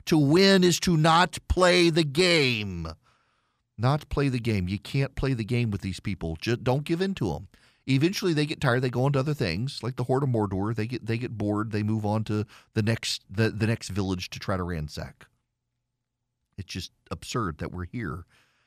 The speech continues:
in the twenty-first century. All right. So on Monday, it's Columbus Day.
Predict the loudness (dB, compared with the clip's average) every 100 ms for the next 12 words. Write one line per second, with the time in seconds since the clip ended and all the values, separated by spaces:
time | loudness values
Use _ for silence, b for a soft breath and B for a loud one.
0 | _ -4 -4 -2 -2 -2 -4 -6 -6 -8
1 | -12 -16 _ _ _ _ 4 6 8 6
2 | 4 -2 -14 -16 _ _ _ _ _ -2
3 | 4 8 8 6 6 6 6 6 4 4
4 | 4 6 6 6 4 2 0 0 2 6
5 | 6 6 2 0 -2 0 2 0